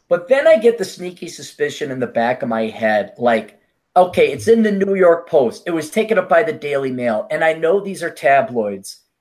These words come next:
And I know that they do this for yellow journalism and clickbait and all that. But there is so much detail and so many things being said in here. Like, for example, oh,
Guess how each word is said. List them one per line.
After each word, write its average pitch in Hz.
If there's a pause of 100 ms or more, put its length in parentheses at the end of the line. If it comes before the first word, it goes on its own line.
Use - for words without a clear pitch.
(120)
And 151
I 151
know 165
that 147
they 135
do 135
this 131
for 131
yellow 131
journalism 117
and 113
clickbait 117
and 113
all 107
that. 104 (640)
But - (260)
there 311
is 381
so 269
much 226
detail 160
and 131
so 214
many 190
things 175
being 147
said 147
in 147
here. 127
Like, 131
for 156
example, 127
oh, 117